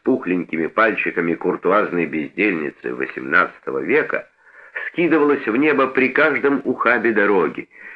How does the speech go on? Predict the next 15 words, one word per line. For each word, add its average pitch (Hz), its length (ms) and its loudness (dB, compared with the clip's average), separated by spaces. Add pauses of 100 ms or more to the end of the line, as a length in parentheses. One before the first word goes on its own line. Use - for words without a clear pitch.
(120)
и 85 100 2
со 78 140 -4
стороны 80 360 0
казалось, 90 440 2
что - 200 0
нимфа 110 460 0
летит 120 520 0
над 113 280 -2
телегой, 123 480 4
благословляя 92 1000 2
это 62 260 -2
рачительное 107 920 0
и 85 160 -6
хозяйственное 69 920 -4
бегство. - 580 -6